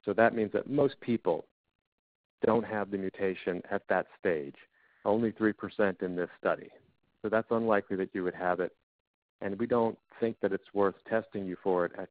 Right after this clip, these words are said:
this point. The second middle box of the bar graph is after you've had one course of therapy. You've been exposed to something like Xtandi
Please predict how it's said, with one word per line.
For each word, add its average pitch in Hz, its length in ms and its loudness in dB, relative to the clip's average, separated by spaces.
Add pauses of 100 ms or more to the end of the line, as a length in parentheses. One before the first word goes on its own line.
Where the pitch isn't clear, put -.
this 117 140 -6 (120)
point. 127 320 -4 (1000)
The 95 80 -4 (180)
second 139 400 0
middle 123 300 4
box 82 400 -2 (360)
of 98 200 -6
the 90 60 -6
bar 92 240 0
graph 87 340 0
is 95 200 -4 (420)
after 131 360 -2
you've 113 220 -2
had 104 340 0
one 107 320 0
course 104 420 -2
of 90 60 -12 (140)
therapy. 90 400 -2 (680)
You've - 160 -14
been 110 120 -2
exposed 110 600 0
to 98 160 -10
something 101 340 -2
like 92 220 0 (420)
Xtandi 101 720 -2